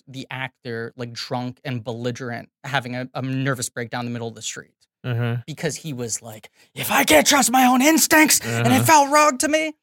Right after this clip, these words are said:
Speaker 2: Jesus.
Speaker 1: And that was Costner's thing, was he just said to me, like, "Sometimes you just gotta trust the people around you. Even if it feels weird, I know what it feels like to be an actor. I know how vulnerable it is. You get in your head."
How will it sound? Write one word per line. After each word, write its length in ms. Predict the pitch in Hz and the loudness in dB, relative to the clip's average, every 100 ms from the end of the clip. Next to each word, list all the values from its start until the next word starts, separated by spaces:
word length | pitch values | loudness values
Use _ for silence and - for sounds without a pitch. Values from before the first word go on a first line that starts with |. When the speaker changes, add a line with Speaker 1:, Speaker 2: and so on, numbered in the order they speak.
| _ | _
Speaker 2:
Jesus. 560 | - 107 - 160 92 | -10 -10 -10 -12 -2
Speaker 1:
And 100 | 185 | 2
that 100 | 214 | 6
was 120 | 247 247 | 6 4
Costner's 380 | 262 - 262 | 4 2 0
thing, 160 | 269 294 | -2 0
was 140 | 262 | 0
he 240 | 202 190 175 | -2 -4 -2
just 180 | 214 - | 0 2
said 140 | 262 | 2
to 80 | 247 | 0
me, 160 | 185 | -4
like, 280 | 151 143 127 | -2 -2 -2
"Sometimes 520 | - - 190 233 233 | -4 -2 0 0 -4
you 80 | 214 | -4
just 160 | 190 196 | -8 -2
gotta 140 | 190 175 | -2 -2
trust 200 | 190 - | -6 -8
the 60 | |
people 280 | 170 175 147 | -12 -8 -4
around 300 | 139 120 110 | -4 -4 -6
you. 100 | 113 | -14
Even 220 | 123 139 | -12 -8
if 100 | 151 | -8
it 80 | 156 | -10
feels 320 | - 214 208 | -4 0 0
weird, 300 | 202 185 175 | 0 0 2
I 80 | 151 | 4
know 140 | 143 175 | 4 2
what 80 | 214 | 0
it 60 | |
feels 180 | 220 214 | -2 -4
like 120 | 196 | -4
to 60 | - | -10
be 100 | 180 | -6
an 80 | 185 | -4
actor. 260 | 170 170 156 | -2 -4 -4
I 40 | |
know 160 | 135 165 | 0 0
how 60 | |
vulnerable 380 | 190 202 202 185 | 0 -2 -4 -6
it 40 | 185 | -4
is. 300 | 165 160 143 | -4 -6 -10
You 60 | |
get 180 | 131 170 | -8 -6
in 60 | 190 | -2
your 100 | 202 | -2
head." 360 | 196 180 165 | 4 4 4